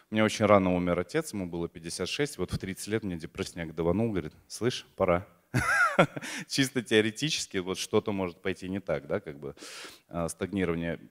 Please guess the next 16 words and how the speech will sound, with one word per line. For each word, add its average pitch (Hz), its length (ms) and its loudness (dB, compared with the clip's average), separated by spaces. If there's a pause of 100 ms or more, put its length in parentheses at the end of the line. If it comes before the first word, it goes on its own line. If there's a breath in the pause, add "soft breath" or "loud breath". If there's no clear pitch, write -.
(120)
Я 165 260 4
достаточно 127 1200 0
хорошо 117 280 0
себя 90 220 2
чувствовал, 92 440 -4
я 87 260 2
действительно 85 440 -10
был 98 140 -6
на 87 100 -6
руководящей 90 540 -4
должности 87 480 -6
в - 60 -14
крупной 98 300 -8
федеральной 85 400 0
страховой 80 400 -6
компании. 104 640 0